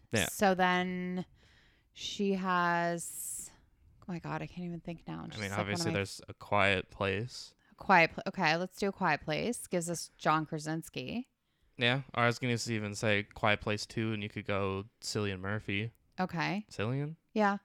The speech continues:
Speaker 2: I think that's how you say it.
Speaker 1: Uh,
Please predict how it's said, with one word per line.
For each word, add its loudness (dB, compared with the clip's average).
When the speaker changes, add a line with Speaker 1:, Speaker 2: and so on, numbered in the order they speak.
Speaker 2:
I -8
think -4
that's -6
how 0
you 0
say -2
it. -10
Speaker 1:
Uh, 4